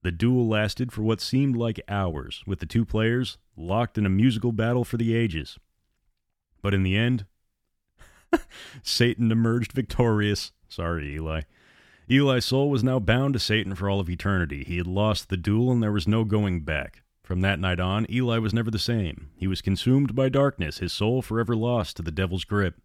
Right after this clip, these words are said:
He became a shadow of his former self, wandering the earth as a lost and tortured soul. The people of the town whispered about him, telling tales of the guitar player who had sold his soul to the devil.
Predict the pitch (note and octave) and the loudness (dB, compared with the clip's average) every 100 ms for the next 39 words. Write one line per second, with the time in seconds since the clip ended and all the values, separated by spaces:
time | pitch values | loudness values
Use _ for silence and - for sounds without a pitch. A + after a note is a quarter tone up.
0 | _ _ _ _ _ _ _ _ _ F#2 | _ _ _ _ _ _ _ _ _ -4
1 | F2+ - A2 A2+ - A#2+ B2 G2 D#2+ E2+ | -4 0 2 2 2 0 2 2 0 -2
2 | - G#2 G#2 F#2+ A2 A2 E2+ - F2+ G#2 | -2 -2 0 0 0 -2 -4 -6 -2 0
3 | A2 G#2+ G#2 G2 A#2 A2+ D#2+ E2+ E2+ F#2+ | 2 2 2 2 2 0 -2 -4 -2 -2
4 | F2+ - D#2+ D2+ G2 G2+ F#2+ F2 - G#2 | -2 -6 -8 -4 0 0 0 -4 -2 -2
5 | F2 - - _ _ _ _ _ _ _ | -2 -6 -18 _ _ _ _ _ _ _
6 | _ _ _ - G2 B2+ C3 C3 A2+ G#2 | _ _ _ -4 0 0 2 0 0 0
7 | A2+ C3 B2+ A#2+ B2+ G2+ F2 D#2 D2+ C2+ | 0 2 4 4 2 0 -2 -2 -2 -4
8 | - - G#2+ B2 A2+ F2+ A2 B2 F#2 E2 | -10 -2 0 2 2 2 0 0 -2 -4
9 | D2 E2 A#2+ A#2+ F2 D2 - E2+ D2+ D2 | -6 -4 -4 -2 -2 -2 -6 -6 -4 -4
10 | D#2+ F2 D#2 - B2 B2+ A#2+ B2 B2 B2 | -4 -4 -4 0 0 2 0 0 0 0
11 | B2 A#2 A2 F2+ C#2+ - | 0 0 2 2 -2 -12